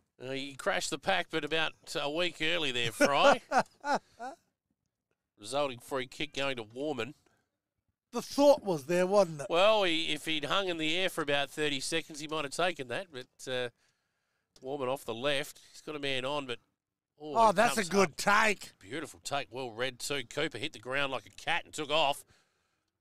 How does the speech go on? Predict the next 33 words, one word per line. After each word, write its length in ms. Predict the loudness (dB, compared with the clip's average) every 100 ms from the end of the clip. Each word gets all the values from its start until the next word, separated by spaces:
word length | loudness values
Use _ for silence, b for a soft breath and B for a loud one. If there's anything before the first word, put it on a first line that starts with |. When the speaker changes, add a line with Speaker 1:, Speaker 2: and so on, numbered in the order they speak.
| _ _ -16
Speaker 1:
Got 60 |
a 60 | -6
man 180 | -4 -2
at 60 |
half 240 | -2 -2 -4
forward. 320 | -4 -2 -2
It's 240 | -4 -6
a 100 | -6
two-on-two 680 | -4 -2 -2 -2 -4 -2 0
here, 360 | 0 0 0 0
and 160 | -2 -8 b b b b b
the 80 | -8
Shoes 500 | -2 0 0 0 -4
win 180 | -2
out. 280 | 0 2 0 -2
They 100 | -4
got 120 | -2
a 40 |
man 260 | -2 0 0
on 240 | 2 0
at 180 | -2 -6
centre 260 | -4 -4 -2
wing. 260 | 0 0
He 120 | -2
takes 340 | -2 -2 -2 -4
the 100 | -4
mark. 320 | 0 0 -2 _ _ _ _ _ _ _ _
Looking 280 | -18 -18 -16
for 200 | -6 -2
options 480 | 0 -2 -4 -4 -6
there 380 | -2 0 0 -2
is 200 | -4 -4
Gaskin. 640 | -2 -2 -2 -4 -6 -10